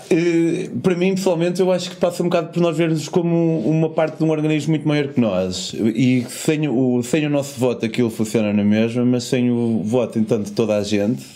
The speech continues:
de quem nós somos iguais, não funciona de forma nenhuma, e quem diz o voto, diz a petição, diz tudo. E, ehm, yeah, e ver-nos como o nosso comportamento, se toda a gente agisse como eu, como é que isto era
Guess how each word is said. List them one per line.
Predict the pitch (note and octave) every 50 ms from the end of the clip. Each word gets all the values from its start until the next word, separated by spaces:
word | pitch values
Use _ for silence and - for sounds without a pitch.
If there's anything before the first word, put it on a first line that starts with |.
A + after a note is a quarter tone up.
| -
de | - -
quem | - A#2+
nós | G#2 G#2 G2+ G#2
somos | - G#2 G2+ G2
iguais, | G#2+ F#2+ G#2+ A2 A2+ A#2 A#2+ B2 B2 A#2+ - - - - - - -
não | A2 A2+ A2
funciona | A#2+ A#2 A2 - B2 B2 B2
de | A2+ -
forma | - C#3 C3 A#2+ B2+ B2+
nenhuma, | C3 C#3 C#3 B2+ A2+ G2
e |
quem | F#2+ A2 G2+
diz | G2 F#2+ G2
o | F#2+
voto, | A2 C3 C3 A2+ -
diz | G#2 G2
a | G2+
petição, | - G#2+ G#2 - - A2+ A2
diz | A2 G#2 G#2
tudo. | - - G2 F2 - - - - - - - - - - -
E, | - G#2+ G#2+ G#2 G#2+
ehm, | A2 G#2+ A2 A2 A2 A2 A2 A2+ A2 A2 -
yeah, | - C#3 F3 F3 B2+
e | B2
ver-nos | A2+ B2+ C#3+ C#3+ C#3 C#3+ C#3+ C#3
como | C#3+ - D3+ C#3+ C#3+ C#3 C#3+ C#3+ C#3 C#3 B2+ F#2+
o | C3
nosso | C3+ C#3 C#3+ C#3+
comportamento, | - D3 B2+ - - C#3+ A#2 B2+ B2+ - - - - - - -
se | - -
toda | - E3 D#3+
a | D3
gente | C#3 C3+ A2 A2+
agisse | A2+ B2 B2 B2
como | - - C3+ C3 C3+ D3+
eu, | D#3+ E3+ F3 F3+ F3 - - - - _ _ _ _ _ _ _ _ -
como | - A#2+ B2+
é | B2
que | - A#2+
isto | A2 - - - G2
era | F2+ F2+ F2 - E2 E2